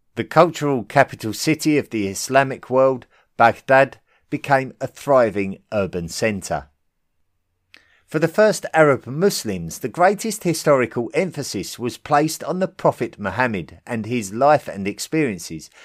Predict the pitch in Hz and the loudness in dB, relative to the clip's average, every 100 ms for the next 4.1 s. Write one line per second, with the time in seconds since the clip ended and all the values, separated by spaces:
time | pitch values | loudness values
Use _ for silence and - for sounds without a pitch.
0 | _ - 214 180 131 98 98 110 - - | _ -2 0 0 -4 -6 -8 -8 -12 -8
1 | 127 - 123 165 147 170 160 180 175 151 | -8 -4 0 0 -2 -6 -6 -4 -4 -4
2 | 160 - 127 98 - 98 95 - 101 80 | -8 0 0 0 -4 -6 -6 -4 -4 -4
3 | - _ _ - 98 - 85 127 127 - | -14 _ _ -6 -6 -4 -6 -2 -2 -2
4 | - | -20